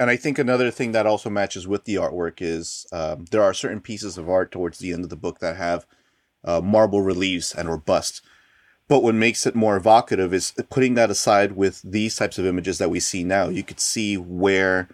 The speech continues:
um, it invokes that statuesque feeling of pale vampires who are near that level of forsaking their humanity, right? They don't have to be out there because there's an necropolis, but we'll speak about that a little bit more. But the image almost reflects where that walking statue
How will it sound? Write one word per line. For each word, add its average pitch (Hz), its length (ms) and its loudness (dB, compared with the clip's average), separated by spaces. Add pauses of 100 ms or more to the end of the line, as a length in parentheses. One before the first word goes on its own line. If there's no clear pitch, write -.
(640)
um, 90 280 4
it 139 100 6
invokes 117 480 2
that 101 180 2
statuesque 101 680 2
feeling 101 520 0
of 90 240 -4
pale 101 260 0
vampires 92 540 0
who 90 120 -2
are 87 220 2
near 104 360 2
that 95 240 2
level 92 360 0
of 85 160 -4 (160)
forsaking 101 540 -2
their 85 100 0
humanity, 85 580 -4
right? 85 320 -4 (300)
They 165 100 6
don't 175 140 0
have 160 240 2
to 120 80 -8
be 107 160 2
out 151 180 4
there 92 140 0
because 98 320 -4
there's 95 160 -4
an 92 40 -4
necropolis, 101 460 0
but 104 120 -4
we'll 90 120 -4
speak 110 220 -6
about 98 240 0
that 95 100 -2
a - 20 -2
little 90 140 -2
bit 92 140 -4
more. 95 320 0 (240)
But - 160 -2
the 127 100 4
image 135 220 4
almost 127 260 0
reflects 110 420 0
where 107 220 2
that 101 260 0
walking 107 400 0
statue 95 580 -4